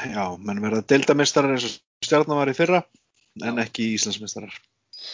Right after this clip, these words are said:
Speaker 2: Og maður myndi hæð-, halda að það væri nú frekar líklegt að það komi stopp.
Speaker 1: Sko, já, eins
Speaker 2: Svona
Speaker 1: og að gangurinn hefur verið, þá finnst manni það, sko. Þetta var, hérna, náttúrulega fengum gott sumar.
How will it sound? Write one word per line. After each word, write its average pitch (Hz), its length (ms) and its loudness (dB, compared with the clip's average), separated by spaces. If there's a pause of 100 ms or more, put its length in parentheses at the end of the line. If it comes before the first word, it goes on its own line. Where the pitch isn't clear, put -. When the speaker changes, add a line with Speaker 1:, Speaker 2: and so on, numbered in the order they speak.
(160)
Speaker 2:
Og - 160 -4
maður 127 140 0
myndi 120 140 0
hæð-, 139 320 6
halda 135 420 -4
að 127 80 -6
það 127 160 2
væri 147 240 -2
nú 135 120 -4 (380)
frekar 165 760 -6
líklegt 131 600 -10
að 117 120 -12
það 117 140 -10
komi 135 320 -6
stopp. - 360 -8 (1300)
Speaker 1:
Sko, - 280 -12
já, 107 160 -4 (220)
eins 120 240 -2
Speaker 2:
Svona 131 180 4
Speaker 1:
og 123 80 0
að 117 100 -8
gangurinn 139 540 4
hefur 135 260 2
verið, 131 540 4 (400)
þá - 240 -6
finnst 143 380 -4
manni 117 220 0
það, 90 220 -6
sko. - 240 -12
Þetta 107 280 -4
var, 117 300 2
hérna, 101 380 -6 (720)
náttúrulega 107 320 -6
fengum 139 240 0
gott 135 300 2
sumar. 135 480 0